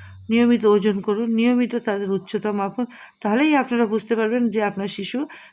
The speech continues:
স্বাভাবিক আছে না ওয়েস্টিং আছে না স্ট্যান্ডিং আছে। আপনারা স্টেডিয়াম মিটারও পেয়েছেন বাচ্চাদের জন্য, সেটা দিয়েও বাচ্চাদের উ-, উচ্চতা মাপবেন।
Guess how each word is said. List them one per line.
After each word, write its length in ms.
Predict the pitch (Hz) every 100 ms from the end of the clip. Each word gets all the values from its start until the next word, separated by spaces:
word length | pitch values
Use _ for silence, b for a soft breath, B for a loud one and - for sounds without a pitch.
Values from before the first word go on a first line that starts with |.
| -
স্বাভাবিক 480 | - 214 214 226
আছে 260 | 247 247 294
না 100 | 233
ওয়েস্টিং 380 | 208 208 - 226
আছে 260 | 220 -
না 60 | 220
স্ট্যান্ডিং 480 | 208 - 196 190 190
আছে। 320 | 185 180 180 B B B B
আপনারা 260 | 214 220 226
স্টেডিয়াম 400 | - 220 220 220
মিটারও 460 | 226 214 220 214 202
পেয়েছেন 360 | 208 202 214
বাচ্চাদের 440 | 202 196 202 196 196
জন্য, 280 | 196 190
সেটা 320 | 226 226 214 214
দিয়েও 460 | 214 220 226 214 202
বাচ্চাদের 500 | - 202 - 202 208
উ-, 140 | 202 196 B B B
উচ্চতা 380 | 220 220 202 214
মাপবেন। 480 | 202 196 180 262